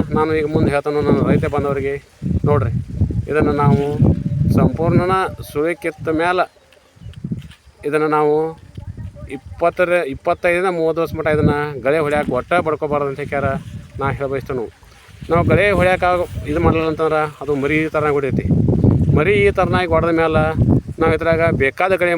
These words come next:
ಮಾಡ್ಬೋದು, ಬೇಕಾದ ಗಳೆ ಮಾಡಿದ್ರೂ ಅದು ಸಕ್ಸಸ್ ಆಕ್ಕದ ಅಂತ ಹೇಳ್ಯಾರ. ರೈತ ಮಿತ್ರರಿಗೆ ನಾನು ಇವತ್ತಿನ ದಿವಸ ಹೇಳ ಬಯಸ್ತೇನೆ. ಯಾವ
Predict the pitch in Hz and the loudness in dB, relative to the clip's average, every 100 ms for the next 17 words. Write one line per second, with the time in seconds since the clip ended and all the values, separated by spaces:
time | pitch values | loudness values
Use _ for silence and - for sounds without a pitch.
0 | 165 151 147 123 - - - - - - | 0 0 -2 -4 -8 -20 -18 -16 -16 -16
1 | - - - - - - - 139 151 180 | -16 -16 -14 -12 -10 -6 -2 0 0 2
2 | 175 175 160 156 156 156 156 151 - 135 | 2 4 2 2 2 2 2 -2 -6 -6
3 | - 135 - 165 147 151 151 147 143 143 | -2 -2 -2 -4 -2 -2 -2 0 2 2
4 | - - - - - - - - - - | 2 4 4 4 4 2 2 2 4 2
5 | - 147 139 143 - 143 139 135 139 143 | 2 2 2 0 -2 -2 0 4 4 4
6 | 135 135 139 131 - - - 135 - - | 2 2 2 2 2 2 2 2 2 2
7 | - - - - - - - _ _ - | 2 4 2 4 2 2 -2 _ _ -4
8 | 208 165 | 0 2